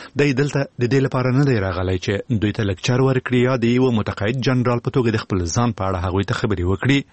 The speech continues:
هغه د خبرو په یوه برخه کې وویل، غواړي چې د څو دقیقو لپاره ټول ځان آرام احساس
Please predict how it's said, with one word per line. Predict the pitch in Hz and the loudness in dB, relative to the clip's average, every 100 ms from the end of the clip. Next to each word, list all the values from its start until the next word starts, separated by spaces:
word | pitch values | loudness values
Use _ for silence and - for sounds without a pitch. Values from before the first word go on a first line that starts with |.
| - - - - - | -20 -18 -14 -14 -4
هغه | 143 135 | 0 0
د | - | 0
خبرو | 139 139 - | 2 2 2
په | 127 | 2
یوه | 120 120 | 2 0
برخه | - | -2
کې | 110 113 | 0 2
وویل، | 110 113 107 - - | 2 2 -2 -10 -4
غواړي | 101 107 151 151 | 0 2 2 0
چې | 147 | -2
د | 139 | -2
څو | - 170 | 0 2
دقیقو | 147 - - 160 143 | 0 -2 -2 2 2
لپاره | 139 139 139 143 - - | 2 0 0 -2 -10 -2
ټول | 170 123 | 0 2
ځان | 95 90 117 104 | 0 -2 -2 -2
آرام | 120 95 87 | 0 0 -2
احساس | - 113 - | -2 -4 -2